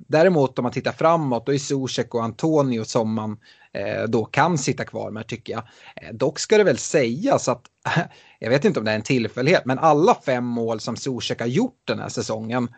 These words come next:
har gjorts när Antonio inte har varit i laget. Däremot har <laughs> Bowens, eller Bowens fem mål alla varit när Antonio startat. Kan det finnas ett case kanske att, eh,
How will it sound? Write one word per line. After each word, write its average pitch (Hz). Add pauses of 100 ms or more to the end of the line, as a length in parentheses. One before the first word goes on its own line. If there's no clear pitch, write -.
(140)
har 113
gjorts 147
när 110
Antonio 107
inte 110
har 107
varit 107
i 117
laget. 139 (260)
Däremot 175
har 120
<laughs> -
Bowens, 175
eller 131
Bowens 175
fem 110
mål 107 (180)
alla 139
varit 113
när 117
Antonio 110
startat. - (1200)
Kan 208
det 208
finnas 185
ett 175
case 190
kanske 180
att, -
eh, 143